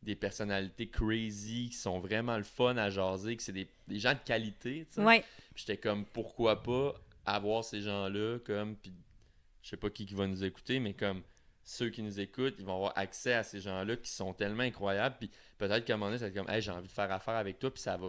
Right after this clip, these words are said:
Speaker 1: ça va aller de même, tu sais, dans le sens, ce sera pas tous des gens qui vont s'être partis en affaires, mais des gens qui ont des, qui ont de l'expérience de travail X, Y, Z,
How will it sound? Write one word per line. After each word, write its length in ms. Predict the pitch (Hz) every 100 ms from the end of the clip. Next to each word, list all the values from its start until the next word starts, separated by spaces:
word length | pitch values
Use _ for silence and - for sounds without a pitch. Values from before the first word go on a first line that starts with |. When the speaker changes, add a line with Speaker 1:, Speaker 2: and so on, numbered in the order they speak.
| -
Speaker 1:
ça 180 | - 92
va 100 | 92
aller 160 | 92
de 60 | 95
même, 280 | 101 120 104
tu 60 |
sais, 40 | 107
dans 120 | 92
le 40 |
sens, 260 | 95 104 98 - -
ce 100 | -
sera 140 | -
pas 100 | 95
tous 120 | 104 117
des 120 | 107
gens 140 | 113
qui 60 | 107
vont 100 | 98
s'être 200 | 95 92
partis 180 | 98 113
en 60 | 107
affaires, 300 | 95 127 165
mais 140 | 101 - - -
des 100 | 98
gens 160 | 92 107
qui 100 | -
ont 140 | 95
des, 260 | 92 92 87 -
qui 100 | -
ont 100 | 90
de 100 | 90
l'expérience 600 | 92 95 - 101 98 107
de 40 |
travail 440 | 104 101 95 110 90
X, 240 | 110 120 117
Y, 220 | 98 98
Z, 120 | 101